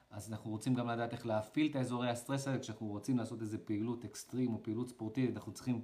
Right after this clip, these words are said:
פוקוס, אנחנו רוצים להיות בסטרס, אנחנו צריכים גם לדעת איך להפעיל את הסטרס הזה. אנחנו רוצים לדעת איך לעשות סוויץ' מהיר בהתאם לצורך שלנו כרגע, בהתאם להתנהגות הכי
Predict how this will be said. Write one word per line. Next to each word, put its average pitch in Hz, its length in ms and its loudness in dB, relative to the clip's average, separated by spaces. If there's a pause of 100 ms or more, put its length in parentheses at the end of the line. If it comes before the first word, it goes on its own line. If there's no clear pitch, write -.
פוקוס, 143 480 0 (560)
אנחנו 113 160 -4
רוצים 113 300 2
להיות 147 180 4
בסטרס, 101 600 -8
אנחנו 110 320 -6
צריכים - 220 -2
גם 117 100 2
לדעת 120 280 0
איך 131 140 -4
להפעיל 135 300 2
את - 60 -8
הסטרס 135 360 -6
הזה. 139 200 -4 (760)
אנחנו 127 160 0
רוצים 170 500 4 (360)
לדעת 143 420 4
איך 139 120 -2
לעשות 135 340 2
סוויץ' 147 420 2
מהיר 143 460 4 (260)
בהתאם 117 520 2
לצורך 127 540 2
שלנו 113 380 -2
כרגע, 107 380 -4
בהתאם 107 460 -2 (320)
להתנהגות 117 840 2 (180)
הכי 135 560 2